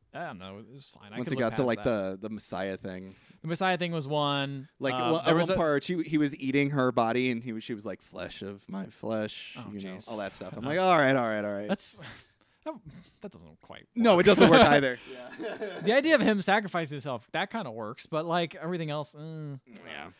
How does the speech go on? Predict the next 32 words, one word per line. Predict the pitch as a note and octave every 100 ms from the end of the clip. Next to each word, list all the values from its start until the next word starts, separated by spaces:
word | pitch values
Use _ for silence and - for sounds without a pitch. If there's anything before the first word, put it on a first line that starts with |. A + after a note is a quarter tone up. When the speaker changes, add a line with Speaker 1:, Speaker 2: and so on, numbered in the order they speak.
| -
Speaker 2:
Anyway, | F3+
Speaker 1:
Um, | E3
Speaker 2:
what | E3
were |
you | D#3+
Speaker 1:
also, | - G3+
Speaker 2:
saying? |
Speaker 1:
what's | E3+ -
his | D#3
face? | D3 B2+
Uh, | C3+ A#2 A2+
Tamagotchi, | C#3+ B2+ A#2 B2 F3+ E3+ E3
he | C#3+
kept | D#3+ E3+ D#3+ -
saying, | D3 C3 A#2+
like, | A#2+ A#2 -
"Don't | B2+ D3+
use | B2
my | A2+ -
trademark | - A#2 A#2+ A2 A2+
word, | G#2+ -
obviously." | G2 G#2 G#2 - - - G2+ _ _ _
Speaker 2:
What | E3
is, | C4+ B3 -
so | - E3
wait, | C#3+ -
the |
word | B2+ C#3
obviously | A#2 A#2+ D3 C#3+ D3+ C#3+
is | C3
his | A#2
word? | A2 G#2+ D3